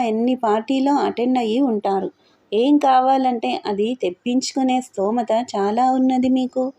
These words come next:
డాక్టర్ పిల్లై," అన్నాడు. "నిజమే, ఎందుకంటే తెలియదు. ఏది నాకు కావాలో జ్ఞాపకం ఉండదు. అంటే మీ పనులు,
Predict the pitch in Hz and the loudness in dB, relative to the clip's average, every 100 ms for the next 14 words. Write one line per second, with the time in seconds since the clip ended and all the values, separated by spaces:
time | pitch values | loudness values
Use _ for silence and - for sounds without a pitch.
0 | _ _ - 214 233 277 262 240 214 214 | _ _ -2 0 2 0 0 -4 -4 0
1 | 302 370 _ - 262 233 202 196 - _ | -2 -4 _ -2 0 2 0 -4 -12 _
2 | _ 208 208 220 262 - _ _ _ _ | _ -2 -2 0 -2 -4 _ _ _ _
3 | 220 220 269 285 269 247 277 311 214 226 | -4 -2 0 2 0 2 0 0 0 0
4 | 220 196 - _ _ _ - 233 285 320 | 0 -4 -8 _ _ _ 0 2 6 6
5 | 311 285 277 247 214 233 240 226 233 233 | 6 4 0 0 0 2 2 2 -2 -4
6 | 226 190 202 233 262 262 233 220 226 226 | -2 0 -2 -4 -2 -2 -2 -2 -2 -2
7 | - _ _ _ _ - 233 214 220 262 | -6 _ _ _ _ -6 -4 -2 -2 -2
8 | 311 _ _ _ 254 277 285 254 226 240 | -6 _ _ _ 0 2 4 2 0 0